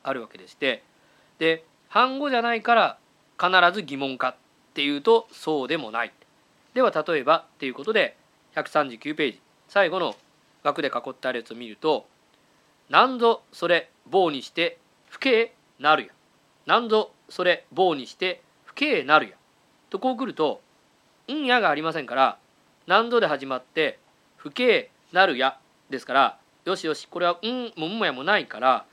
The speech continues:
疑問だと。で、そうすると、例えば選択肢一番、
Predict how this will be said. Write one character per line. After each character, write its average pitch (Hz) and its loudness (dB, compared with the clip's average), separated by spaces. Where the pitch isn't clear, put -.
疑 170 -8
問 254 -2
だ 196 4
と。 - -20
で、 220 -2
そ 277 -8
う 262 -8
す 311 -8
る 311 -10
と、 180 -2
例 220 2
え 190 0
ば 156 -6
選 196 -6
択 - 0
肢 135 -10
一 180 -16
番、 135 0